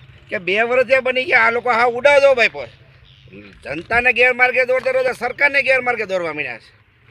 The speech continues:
તો હવે આપના માધ્યમથી મારે સરકારશ્રીને, મુખ-, મુખ્યમંત્રીશ્રીને કે જે સંબંધિત મોટા અધિકારીઓને કહેવાનું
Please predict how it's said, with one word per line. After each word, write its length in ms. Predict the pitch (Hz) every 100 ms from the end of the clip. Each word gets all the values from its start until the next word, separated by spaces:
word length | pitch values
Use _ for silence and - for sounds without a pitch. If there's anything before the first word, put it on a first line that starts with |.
| - -
તો 80 | 160
હવે 200 | 151 196
આપના 440 | 180 165 185 214
માધ્યમથી 520 | 214 208 190 214 196 220
મારે 240 | 202 202
સરકારશ્રીને, 840 | 170 175 180 202 165 196 196 190
મુખ-, 440 | 175 156 - 160 156
મુખ્યમંત્રીશ્રીને 920 | 151 - 190 190 190 190 180 185 185
કે 120 | 175
જે 180 | 170 180
સંબંધિત 440 | 160 160 180 185
મોટા 320 | 160 160 180
અધિકારીઓને 480 | 165 175 175 180 185
કહેવાનું 540 | 165 156 170 175 185